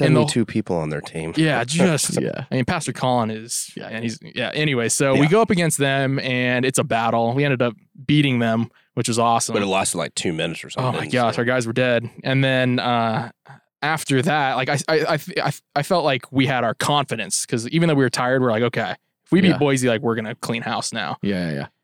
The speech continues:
Speaker 1: And, uh, we go up against, uh, Warlords, <laughs> and Warlords was doing good. I think you guys had lost just one.
Speaker 2: We were one and one.
Speaker 1: One and one.
Speaker 2: Going against you guys,
Speaker 1: Yeah, and
Speaker 2: I
Speaker 1: we
Speaker 2: think.
Speaker 1: go up against you guys, and I honestly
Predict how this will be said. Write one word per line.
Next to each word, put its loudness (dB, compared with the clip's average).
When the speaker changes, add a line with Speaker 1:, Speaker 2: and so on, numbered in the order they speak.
Speaker 1:
And, 2
uh, 2
we 2
go 4
up 0
against, 0
uh, 0
Warlords, 4
<laughs> -6
and 4
Warlords 6
was 2
doing 0
good. 0
I -4
think 2
you 4
guys 0
had 2
lost 0
just -2
one. -2
Speaker 2:
We 2
were 4
one 4
and 0
one. 2
Speaker 1:
One 2
and 2
one. 2
Speaker 2:
Going 2
against -4
you -2
guys, 2
Speaker 1:
Yeah, 4
and 2
Speaker 2:
I 4
Speaker 1:
we 4
Speaker 2:
think. 2
Speaker 1:
go 4
up -2
against 0
you 2
guys, 2
and 0
I 0
honestly 2